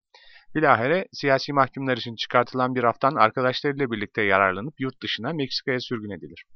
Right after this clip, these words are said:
Batista rejimini devirmek üzere Meksika'da toplanan öncü devrim kadrosu, Fidel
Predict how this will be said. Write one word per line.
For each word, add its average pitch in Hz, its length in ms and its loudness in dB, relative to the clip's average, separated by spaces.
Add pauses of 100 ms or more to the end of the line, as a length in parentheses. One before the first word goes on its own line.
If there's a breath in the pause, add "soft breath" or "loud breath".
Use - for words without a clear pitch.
(840 soft breath)
Batista 196 360 0
rejimini 185 340 -2
devirmek 170 340 -2
üzere 165 220 0
Meksika'da 160 440 -2
toplanan 156 420 -2
öncü 151 260 -2
devrim 156 240 -2
kadrosu, 117 560 -2
Fidel 131 220 0